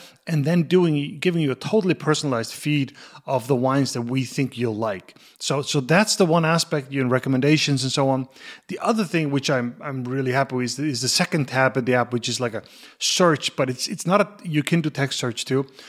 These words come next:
but it's more like an airline browse thing. So you say, "You know what? I want a red one. I wanna pay twenty bucks, and it has to be from Portugal." We will find you the best wine from Portugal under twenty bucks every time. So those sort of very data-driven things are just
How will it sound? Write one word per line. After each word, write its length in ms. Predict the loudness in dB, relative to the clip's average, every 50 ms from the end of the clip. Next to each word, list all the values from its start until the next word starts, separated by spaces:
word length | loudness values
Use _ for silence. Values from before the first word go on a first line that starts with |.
| -20 -20 _
but 100 | -10 -6 -6
it's 100 | -4 -2
more 240 | 0 0 2 4 4
like 160 | 4 2 2
an 100 | 0 0
airline 520 | 2 4 4 4 4 2 0 0 -2 -2
browse 480 | -2 -2 0 0 2 0 0 -2 -4 -6
thing. 300 | -6 -8 -8 -10 -8 -6
So 160 | -2 0 2
you 140 | 4 4 2
say, 180 | 2 2 0
"You 160 | 0 0 0 0
know 120 | 2 2
what? 180 | 2 2 2 0
I 80 | 0
want 220 | -2 0 0 0 -2
a 40 |
red 240 | -2 0 -2 -2 -2
one. 280 | -2 -2 0 -2 -2 -6 -8 -12 -20 -20 -20 -20 -20 -20 _ -8
I 40 | -6
wanna 200 | -4 -2 -4 -4
pay 260 | -6 -4 -4 -4 -4
twenty 300 | -4 -4 -4 -4 -4 -4
bucks, 480 | -2 0 0 0 0 -2 -2 -4 -4 -4 -8 -16 -20 -16 -10
and 120 | -6 -6 -2
it 60 | 0
has 220 | 2 0 0 0
to 60 | -2 -4
be 100 | -4 -4
from 180 | -2 -2 -4 -2
Portugal." 540 | 0 0 0 0 -2 -6 -8 -10 -12 -12 _ _ -20 -20 -12 _
We 140 | 0 2 2
will 160 | 2 2 0
find 340 | 0 0 0 0 0 2 2 0
you 80 | 0
the 100 | 0 -2
best 500 | -4 -2 2 2 4 4 4 2 -2 -4 _ _ _ -12
wine 360 | -8 -4 -2 -2 0 -2 -2
from 160 | -4 -6 -8
Portugal 460 | -4 -2 -2 -2 -2 -2 -4 -4 -2
under 140 | -2 -4 -4
twenty 240 | -6 -6 -6 -6 -4
bucks 360 | -4 -6 -6 -6 -6 -8 -8 -6
every 220 | -6 -6 -6 -8
time. 340 | -10 -12 -14 -16 -16 -20 -20 _ _ -20 -20 -20 -14 -8
So 280 | -4 -2 -2 0 -2
those 380 | -2 0 4 6 6 6 6 4
sort 260 | 2 0 -2 -2 -4
of 60 | -6
very 380 | -8 -2 0 4 6 6 6 6
data-driven 500 | 4 4 2 2 2 2 0 0 0 -2
things 220 | -2 -2 -2 -2
are 100 | -4 -6
just 380 | -8 -8 -8 -10 -10 -12 -16